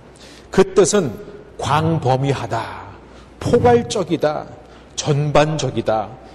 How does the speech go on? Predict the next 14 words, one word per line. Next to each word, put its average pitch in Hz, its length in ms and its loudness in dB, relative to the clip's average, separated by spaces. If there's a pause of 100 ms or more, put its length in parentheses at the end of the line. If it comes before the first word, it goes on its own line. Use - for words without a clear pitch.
(120)
세계적이다. 196 1160 2 (260)
영어의 180 400 4
가장 165 360 -2
근접한 151 540 0
표현이 139 220 -2
바로 139 440 2 (280)
universal, 170 920 2
우주적이다라는 175 1200 2
뜻입니다. 110 600 -8 (840)
여러분, 226 240 6
오늘 190 300 4
우리가 180 320 4
알고 151 220 2
있는 151 300 0